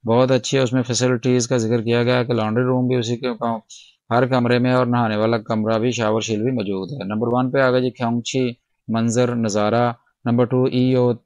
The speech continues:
ये हमसायों के लिए यूज़ करते हैं, नेबरहुड हमसाए। नंबर थ्री है शीसोल सहूलियात फैसिलिटीज। नंबर फ़ोर है जी ख्योथम ट्रैफिक। तो उसमें क्या ये फैसिलिटीज में आ जाता है ना, तो इसका आपने करना है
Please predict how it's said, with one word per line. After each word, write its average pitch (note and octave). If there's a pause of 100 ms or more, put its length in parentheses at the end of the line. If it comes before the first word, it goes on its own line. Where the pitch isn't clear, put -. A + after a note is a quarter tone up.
(500)
ये A#2+
हमसायों A2+
के A#2+
लिए A#2+
यूज़ A#2
करते A2+
हैं, A2+
नेबरहुड A#2 (500)
हमसाए। A#2 (640)
नंबर A#2
थ्री B2
है B2+
शीसोल B2+ (120)
सहूलियात A#2
फैसिलिटीज। A#2+
नंबर A#2
फ़ोर A#2
है A#2
जी A2+
ख्योथम A2
ट्रैफिक। G2 (640)
तो B2
उसमें B2+
क्या C3
ये C3
फैसिलिटीज C3
में D3
आ B2+
जाता A2
है B2+
ना, B2+
तो B2
इसका A#2+
आपने A2
करना A2
है D3+